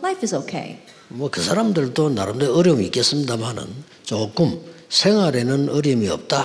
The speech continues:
Speaker 2: 하는 사람이 십 프로 정도밖에 안 돼요.
Speaker 1: And even those who, I'm sure they have their own kind of problems, their own right, but they're saying that they don't have many p-,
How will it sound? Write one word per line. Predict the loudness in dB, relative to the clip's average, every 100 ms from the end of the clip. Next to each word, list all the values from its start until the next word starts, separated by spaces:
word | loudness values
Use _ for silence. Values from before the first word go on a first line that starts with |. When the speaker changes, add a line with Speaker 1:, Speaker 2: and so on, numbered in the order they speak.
| -4
Speaker 2:
하는 | -8 -4
사람이 | -4 -4 -2
십 | 0 0
프로 | 2 0
정도밖에 | -2 -6 -8 -10
안 | -10
돼요. | -4
Speaker 1:
And | -2
even | 0 0
those | 0 0
who, | -2
I'm | -4
sure | -4 -4
they | -4
have | -4 -4
their | -4 -2
own | -2 -2
kind | -4 -6
of | -4
problems, | -4 -4 -6
their | -6 -6
own | -6
right, | -4 -4 -4 -8 -2
but | -2 -2 -4
they're | -4
saying | -2 -2 -2
that | 0
they | 0
don't | 0 -2
have | -2
many | -2 -2 -4
p-, | -10